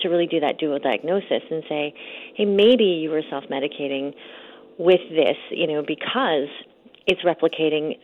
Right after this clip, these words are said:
some sort of euphoric need." Or, you know, when we work with folks who struggle with, say, sex and love addictive behaviors,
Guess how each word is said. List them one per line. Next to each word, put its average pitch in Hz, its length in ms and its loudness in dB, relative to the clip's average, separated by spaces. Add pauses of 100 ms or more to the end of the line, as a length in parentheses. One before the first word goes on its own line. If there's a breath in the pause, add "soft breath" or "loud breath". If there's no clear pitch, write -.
(140)
some 190 200 0
sort 180 140 0
of 165 80 2
euphoric 175 460 0
need." 240 340 4
Or, 165 220 2
you 160 100 -2
know, 156 100 -4
when 160 160 -4
we 165 80 -2
work 165 300 0
with 175 160 0
folks 165 260 0
who 175 60 -8
struggle 160 320 -2
with, 170 120 -2
say, 165 180 -2
sex - 180 -6
and 180 120 -4
love 220 120 0
addictive 156 400 -4
behaviors, - 560 -6